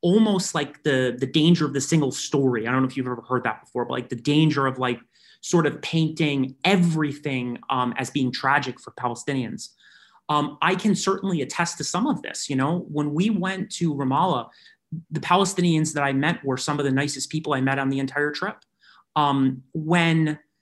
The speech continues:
these cities are often referred to as being qu-, kind of like refugee camps, they're s-,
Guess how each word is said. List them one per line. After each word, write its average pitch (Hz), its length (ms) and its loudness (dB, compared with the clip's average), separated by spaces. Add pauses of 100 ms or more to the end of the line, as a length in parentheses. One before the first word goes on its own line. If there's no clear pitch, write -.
(180)
these 190 400 0
cities 185 420 0
are 139 100 -4
often 147 300 -4
referred 151 440 -2
to 135 160 -4
as 120 120 -4
being 135 240 -2
qu-, 139 240 -6
kind 147 220 -4
of 139 80 -2
like 127 180 -4
refugee 127 460 -2
camps, 185 600 -8 (300)
they're 185 80 4
s-, - 300 0